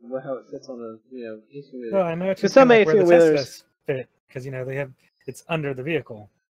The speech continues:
Speaker 1: Mm-hmm.
Speaker 2: 'Cause
Speaker 1: Yeah, no,
Speaker 2: apparently
Speaker 1: no, no, but
Speaker 2: they
Speaker 1: I'm
Speaker 2: can
Speaker 1: saying,
Speaker 2: find
Speaker 1: like,
Speaker 2: the
Speaker 1: if it's the
Speaker 2: Tesla
Speaker 1: s-, if it's the same size as, like,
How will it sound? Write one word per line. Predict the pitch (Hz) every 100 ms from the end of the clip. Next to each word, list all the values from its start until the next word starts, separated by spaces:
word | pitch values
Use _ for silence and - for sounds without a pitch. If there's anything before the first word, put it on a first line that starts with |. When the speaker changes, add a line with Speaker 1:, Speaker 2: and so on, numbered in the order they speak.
| _ _ _ _ _ -
Speaker 1:
Mm-hmm. | 160 151 147 - _
Speaker 2:
'Cause | 160
Speaker 1:
Yeah, | 214 220
no, | 220 226
Speaker 2:
apparently |
Speaker 1:
no, | 233
no, | 226 220
but | 175
Speaker 2:
they | 196
Speaker 1:
I'm | 185
Speaker 2:
can |
Speaker 1:
saying, | 226 214
Speaker 2:
find | 202
Speaker 1:
like, | 190
Speaker 2:
the | 196
Speaker 1:
if | 190
it's | 196
the | 131
Speaker 2:
Tesla | 165
Speaker 1:
s-, | - - -
if | 180 175
it's | 170
the |
same | 160 190 185 160
size | - 180 175 165 156
as, | 151
like, | 151 143 -